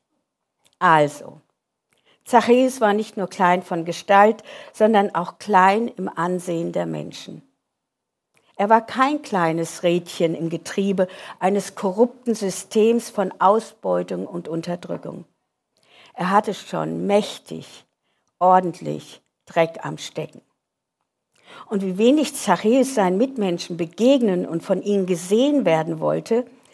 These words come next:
erkennen wir daran, dass er auf einen Maulbeerfeigenbaum mit dichtem Blattgewächs kletterte.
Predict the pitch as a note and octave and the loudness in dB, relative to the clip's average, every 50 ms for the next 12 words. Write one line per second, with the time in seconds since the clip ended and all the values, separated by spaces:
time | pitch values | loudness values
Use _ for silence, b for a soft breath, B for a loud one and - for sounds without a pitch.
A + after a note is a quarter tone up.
0 | B B B B B B G#3 - - - A3 A3 A#3+ A#3+ G#3 F#3+ E3 - - E3 | B B B B B B -8 -8 -2 0 2 2 2 2 2 2 0 2 2 2
1 | D#3 D#3+ E3+ F3+ G3+ G#3+ B3+ E4 F#4+ - b b b b b b b - G3 F#3 | 4 4 2 2 2 2 2 0 -2 -6 b b b b b b b 0 0 2
2 | - A3 - - F3+ F3+ - - E3 E3+ E3+ E3+ E3+ E3 D#3 D#3 F3 G#3 G#3+ - | 2 0 0 2 0 -2 -2 -2 -2 0 0 0 0 0 2 4 4 4 4 4
3 | A#3 A#3+ A#3+ - G3 F#3+ F#3+ G3 G3+ G3+ F#3 - E3+ D#3 D#3+ E3 F#3+ G#3+ G#3+ b | 4 2 0 -2 -2 0 0 0 -2 -2 -2 0 0 0 0 0 -2 -4 -6 b
4 | b b b b - E3+ - _ _ A3+ A#3+ A#3+ - - _ B3+ A#3 - G3+ F3 | b b b b -12 -12 -12 _ _ -4 -4 -4 -6 -8 _ -6 -6 -2 0 0
5 | D3+ - - - - F3+ E3+ F3 E3 E3 - - - - - - - - - - | 0 0 -2 -8 -14 -6 -4 -4 -4 -4 -6 -10 -14 -10 -6 -6 -6 -4 -6 -8
6 | - - - - - | -10 -10 -12 -14 -14